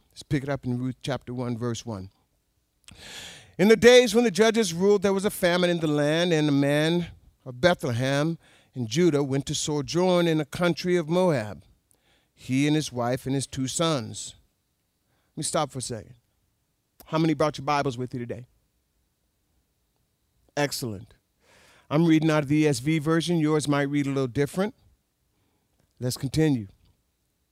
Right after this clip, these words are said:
The name of the man was Elimelech, and his sons, I mean, his wife Naomi, and the name of his two sons were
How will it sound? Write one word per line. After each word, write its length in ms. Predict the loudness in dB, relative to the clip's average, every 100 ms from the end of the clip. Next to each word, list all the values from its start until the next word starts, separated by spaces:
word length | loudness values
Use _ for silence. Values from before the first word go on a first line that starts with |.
| _ _ _ -20 -20 -12 0
The 80 | 6
name 360 | 8 8 8
of 120 | 6
the 80 | 4
man 340 | 4 6 6 4
was 260 | 2 0 -8 _ -2
Elimelech, 680 | 4 6 6 4 0 0
and 100 | 2
his 140 | 2 0
sons, 760 | 0 2 2 2 0 -2 -6 -12 _ _ _ 0
I 40 |
mean, 100 | 4
his 240 | 6 4 0
wife 580 | 0 4 4 0 -6 -8 0
Naomi, 640 | 4 4 4 4 2 2
and 120 | 2
the 60 | 2
name 300 | 4 4 2
of 100 | 0
his 240 | -2 -2
two 220 | -4 -2
sons 440 | -2 -2 0 0 2
were 240 | 2 2